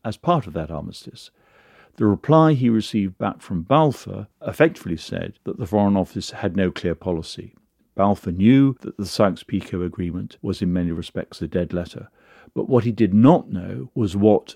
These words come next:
had taken its place. The result was that when the great powers assembled in Paris in nineteen nineteen, what would happen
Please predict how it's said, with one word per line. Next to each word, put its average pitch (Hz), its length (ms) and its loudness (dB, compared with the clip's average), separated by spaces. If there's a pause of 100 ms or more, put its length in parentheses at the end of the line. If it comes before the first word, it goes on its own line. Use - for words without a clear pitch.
(120)
had 98 260 -8
taken 85 320 -6
its - 140 -10
place. - 420 -14 (800)
The 139 100 6
result 131 380 6
was 87 460 0
that - 160 -8
when 127 260 8
the 127 60 8
great 104 280 4
powers 90 640 -4
assembled 90 560 0
in 87 120 -10
Paris - 760 -2 (140)
in 92 180 -2
nineteen 95 500 -2
nineteen, 90 800 -2 (140)
what 143 200 6
would 123 120 2
happen 98 580 -2